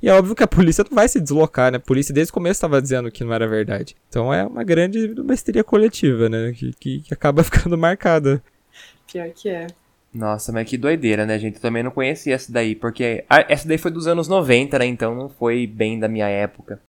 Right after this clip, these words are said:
Speaker 1: Mas uma coisa que eu queria falar, gente, é que a gente teve que meio que, <laughs> meio que um reboot dessa lenda uns anos atrás. Não sei se vocês lembram, eu nem coloquei na pauta isso, mas vocês lembram daquelas aparições de palhaços que começaram a aparecer nos Estados Unidos?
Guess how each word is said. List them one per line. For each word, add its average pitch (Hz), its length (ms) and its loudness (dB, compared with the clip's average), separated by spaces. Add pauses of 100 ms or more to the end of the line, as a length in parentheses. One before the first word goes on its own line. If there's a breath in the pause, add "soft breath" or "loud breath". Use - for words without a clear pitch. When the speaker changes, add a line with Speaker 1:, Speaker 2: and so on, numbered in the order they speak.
(360)
Speaker 1:
Mas 175 300 2
uma 143 300 0
coisa 156 180 4
que 170 60 2
eu 151 40 2
queria 135 220 2
falar, 113 380 4
gente, 110 360 -4
é 123 80 -4
que 143 120 -2
a 131 40 2
gente 147 220 -2
teve 156 160 0
que - 100 -8
meio 156 220 0
que, - 80 2
<laughs> - 260 0
meio 151 200 -4
que - 120 -8
um 139 600 -6
reboot 131 480 -2
dessa 113 280 -2
lenda 131 460 0 (180)
uns 196 140 0
anos 202 180 4
atrás. 196 440 6
Não 175 80 -4
sei 240 120 0
se - 80 -10
vocês 190 320 2
lembram, 147 220 2
eu 151 60 0
nem 208 80 -2
coloquei 247 280 0
na 156 80 0
pauta 123 300 2
isso, 123 140 -4
mas 151 100 -4
vocês 160 140 -4
lembram 233 280 0
daquelas 139 440 2
aparições 123 500 0
de 123 60 -8
palhaços 120 400 2
que - 80 -14
começaram 117 460 -2
a 110 260 -6
aparecer 113 280 -2
nos 110 120 -6
Estados 110 200 -2
Unidos? 135 520 -4